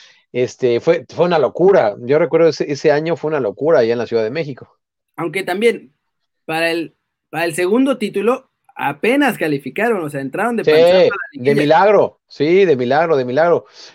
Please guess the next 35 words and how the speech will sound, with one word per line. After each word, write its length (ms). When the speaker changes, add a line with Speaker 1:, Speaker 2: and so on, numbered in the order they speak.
Speaker 1:
Em, 640
y 140
se 140
fueron 240
colando, 580
y 80
recuerdas 320
que 80
aca-, 240
acabaron 320
ganando 380
contra 320
Rayados 640
allá 160
en 40
Monterrey, 400
Speaker 2:
Sí. 100
Speaker 1:
en, 200
en, 280
eh, 100
¿no? 380
Este, 680
Diego 340
Alonso, 680
que 100
en 40
ese 80
entonces 220
jugaba 180
en 120
Pumas, 440
Speaker 2:
Todavía 240
Speaker 1:
se 60
Speaker 2:
jugaba. 360
Speaker 1:
peleó, 220